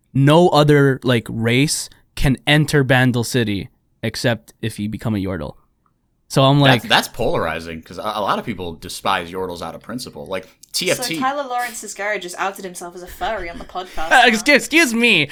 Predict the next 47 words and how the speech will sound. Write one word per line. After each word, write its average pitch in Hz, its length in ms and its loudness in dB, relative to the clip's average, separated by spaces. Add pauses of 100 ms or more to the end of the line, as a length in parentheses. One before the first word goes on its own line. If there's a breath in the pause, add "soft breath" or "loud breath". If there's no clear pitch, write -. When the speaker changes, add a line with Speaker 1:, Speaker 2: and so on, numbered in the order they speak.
(120)
Speaker 1:
I'm 262 160 6
just 339 140 6
Speaker 3:
That's 277 100 4
Speaker 1:
saying 302 140 6
I 269 60 8
wanna 269 220 8
Speaker 3:
crazy. 202 60 6
Speaker 1:
go 247 120 8
to 285 80 6
a 247 160 6
region. 196 480 4
Speaker 3:
No, 202 40 0
no, 311 220 4
no, 427 240 4
no. 415 160 2
Tell 349 180 4
us 415 180 -2
more. 311 340 2
Tell 277 180 -4
us 339 120 -6
more. 285 300 -4
Speaker 2:
No, 202 120 2
the - 80 4
Speaker 1:
I'm 180 60 8
Speaker 2:
only 208 100 8
Speaker 1:
just 254 140 6
Speaker 2:
way 175 80 4
you 185 60 -2
Speaker 3:
This 277 140 0
Speaker 2:
can - 80 2
Speaker 3:
is - 80 2
Speaker 2:
get - 0 -
there 359 100 6
Speaker 3:
such - 60 4
Speaker 2:
is - 80 0
Speaker 3:
an - 60 0
Speaker 2:
if 330 80 -4
you're 330 160 4
a - 20 2
Speaker 3:
important 247 200 2
Speaker 2:
Yordle. - 80 2
Speaker 3:
moment 240 160 -8
for 190 80 -6
you. 180 300 -6 (180)
Speaker 1:
<laughs> - 200 -10
Say 254 320 4
less. - 560 0